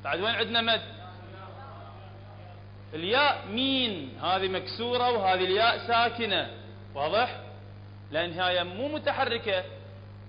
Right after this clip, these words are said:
لو فوقها فتحة كانت صارت العالميين، لو فوقها ضمة كان صارت العالميون، مو صحيح؟ بس هي ساكنة فصارت العالمين. زين؟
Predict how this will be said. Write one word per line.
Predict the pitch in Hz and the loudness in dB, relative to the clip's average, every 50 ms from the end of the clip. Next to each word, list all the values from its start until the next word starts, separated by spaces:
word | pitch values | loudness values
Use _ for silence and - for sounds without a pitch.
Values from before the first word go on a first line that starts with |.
| - - - - | -14 -14 -10 -6
لو | 139 147 | -4 -4
فوقها | 143 165 202 214 208 240 240 226 226 233 | 0 0 0 2 4 4 4 4 4 2
فتحة | 226 262 277 269 - - 247 | 2 2 2 2 2 0 0
كانت | 220 233 240 233 226 220 - - | 2 2 2 2 2 -2 -2 0
صارت | 247 233 233 220 214 208 208 208 - 202 - | 2 4 4 6 6 4 4 2 -2 -8 -6
العالميين، | 151 147 156 190 202 202 202 202 202 208 208 208 208 208 202 190 170 156 139 123 104 - - - - - - - - - - - 151 | -2 2 4 4 4 4 2 0 -2 -4 -4 -2 0 2 2 2 0 -2 -6 -10 -12 -12 -14 -14 -16 -16 -16 -16 -16 -16 -16 -4 0
لو | 185 208 202 | 0 0 2
فوقها | 208 220 226 220 226 220 208 220 | 2 0 0 2 2 2 2 2
ضمة | 214 208 233 240 226 226 214 | 2 2 0 0 0 -2 -2
كان | 214 214 202 190 | 0 -2 -2 0
صارت | - 208 202 196 196 202 | 0 0 0 0 0 -4
العالميون، | 190 165 170 196 202 202 202 196 202 202 202 208 214 208 202 170 151 135 123 - - - - - - - | -2 2 2 4 4 4 0 0 -2 -4 0 0 0 0 0 -2 -6 -8 -10 -12 -14 -16 -16 -16 -14 -14
مو | 147 | -6
صحيح؟ | - 190 185 196 254 277 277 - - - - - - | -2 0 2 2 2 2 0 -4 -10 -12 -14 -10 -10
بس | 160 156 202 | -8 -4 0
هي | 233 233 233 | 2 2 2
ساكنة | 233 254 277 302 294 - 226 202 202 | 4 4 4 4 4 2 0 0 0
فصارت | 202 202 196 - 202 208 220 233 220 233 | 2 0 0 2 2 2 2 2 0 0
العالمين. | 185 151 139 147 143 143 143 143 151 180 226 240 240 226 208 185 156 131 107 - - - - - - - - - - - - - | 0 0 2 2 2 0 -2 -6 -4 -2 -2 0 0 0 -2 -2 -4 -6 -10 -12 -14 -14 -14 -14 -14 -14 -14 -14 -14 -14 -14 -14
زين؟ | - - 175 226 277 311 | -6 0 2 2 2 2